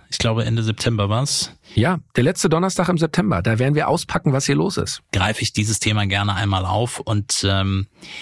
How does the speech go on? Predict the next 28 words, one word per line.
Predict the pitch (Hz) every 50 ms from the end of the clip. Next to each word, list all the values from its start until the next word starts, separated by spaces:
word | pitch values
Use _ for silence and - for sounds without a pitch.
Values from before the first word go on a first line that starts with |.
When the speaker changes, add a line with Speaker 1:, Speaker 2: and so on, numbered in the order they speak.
| - - -
Speaker 1:
ich | - - 104 -
bin | - 147 151 170
gespannt, | 170 170 - - - 104 113 120 123 - - -
ob | 120 107 - - - - - - - -
der | - 110 113
Gamechanger | 110 110 107 117 117 117 - 117 113 107 110 101
wirklich | 104 107 - 110 95 92
ein | 95
Gamechanger | - - 107 110 110 - 107 101 95 98 95
sein | 92 92 92 95 92
wird, | 98 101 -
für | - - 95
alle | 98 95 90
anderen | 92 95 92 92 90
auch. | 85 87 101 120 - - - - - - - - - - -
Du | - 117
bist, | 110 131 127 - - - - -
äh, | 113 107 107 107 107
hochmotiviert, | 101 117 110 117 113 113 110 110 101 110 110 107 104
ich | 101 107 -
bin | - 107 104
hochmotiviert, | 107 104 92 101 98 - 104 95 98 95 98 - - -
äh, | 92 95 98 95 95 92 95
wir | 95 92
machen | 95 95 110 104
was | 87 -
Schönes | - 92 90 92 -
draus. | - - - - -